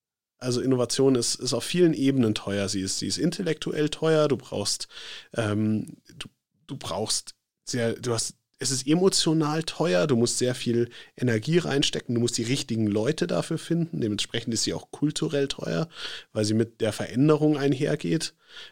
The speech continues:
Ähm, und zum Schluss ist sie geldtechnisch richtig teuer. Ja, also weil Veränderungsprozesse gerade in bestehenden Läden,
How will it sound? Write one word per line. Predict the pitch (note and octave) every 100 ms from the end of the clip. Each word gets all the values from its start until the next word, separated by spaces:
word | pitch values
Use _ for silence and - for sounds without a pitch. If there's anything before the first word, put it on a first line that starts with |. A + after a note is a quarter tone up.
| _
Ähm, | - G#2 G#2 G#2+ A2 G#2+ - - - _
und | - D3 D3 - - _ _
zum | - B2+
Schluss | A2+ B2+ C#3+
ist | - C3+ - -
sie | C3+ C3+ -
geldtechnisch | D3 E3+ - - D3+ - A2 - -
richtig | A#2+ - A2 -
teuer. | - - - - _ _ _ -
Ja, | F#2+ A#2+ D#3
also | A2 A2+ A#2
weil | A#2 A2+ A2 - - -
Veränderungsprozesse | - C3 F#2 D3+ E3 D#3+ D#3 - - - D3 - B2
gerade | A#2 B2 C3
in | A#2+
bestehenden | A#2 - B2+ C#3 B2+ A2
Läden, | A2+ - E3+ E3 D#3+